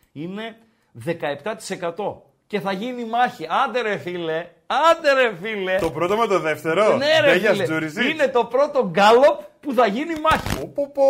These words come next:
Speaker 2: μ' αρέσουν
Speaker 1: Ε,
Speaker 2: αυτά.
Speaker 1: ναι, ρε φίλε. Για να σας δω. Και τώρα παίζει, παίζει ρόλο και το οπαδικό και το,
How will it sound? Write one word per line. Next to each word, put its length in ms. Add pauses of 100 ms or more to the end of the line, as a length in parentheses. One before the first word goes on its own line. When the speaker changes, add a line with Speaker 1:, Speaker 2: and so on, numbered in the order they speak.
(160)
Speaker 2:
μ' 40
αρέσουν 580
Speaker 1:
Ε, 40
Speaker 2:
αυτά. 260
Speaker 1:
ναι, 420
ρε 160
φίλε. 440
Για 300
να 60
σας 240
δω. 300 (200)
Και 140
τώρα 240
παίζει, 540 (300)
παίζει 280
ρόλο 320
και 140
το 100
οπαδικό 880 (360)
και 140
το, 240